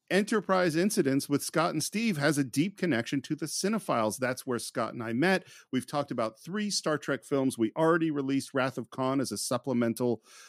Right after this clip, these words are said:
uh, episode because that's where Scott and I literally first saw each other.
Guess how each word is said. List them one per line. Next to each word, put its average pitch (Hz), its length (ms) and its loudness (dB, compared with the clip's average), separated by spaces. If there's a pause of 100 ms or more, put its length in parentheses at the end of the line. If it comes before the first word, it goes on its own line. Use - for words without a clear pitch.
(120)
uh, 120 200 2
episode 156 400 2
because 120 260 0
that's 113 280 -2
where 107 80 -2
Scott 117 300 -2
and 107 100 -4
I 101 100 -2
literally 110 560 4
first - 300 -2
saw 139 180 2
each 120 160 -2
other. 104 240 0